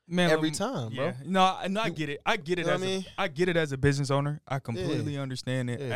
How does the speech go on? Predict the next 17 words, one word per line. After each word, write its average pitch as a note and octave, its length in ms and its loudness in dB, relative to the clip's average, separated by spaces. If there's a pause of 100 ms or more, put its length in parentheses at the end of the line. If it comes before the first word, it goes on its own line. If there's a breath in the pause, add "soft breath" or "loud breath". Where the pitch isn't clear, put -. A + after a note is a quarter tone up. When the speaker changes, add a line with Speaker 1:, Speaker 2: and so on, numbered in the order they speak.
Speaker 1:
As D3+ 140 -2
a C#3 120 -6
business C3+ 400 -2
owner, A#2 300 -4
you B2 160 -6
have B2+ 300 -2
Speaker 2:
Mm-hmm. - 480 -10
Speaker 1:
a C#3 60 0
guy C3 380 4
that's B2 180 -8
showing C3 380 -4
that A#2+ 180 -2
he B2 140 -4
ca-, A#2+ 280 -8 (320)
he B2 100 -10
cares B2+ 300 -4
about B2+ 400 -2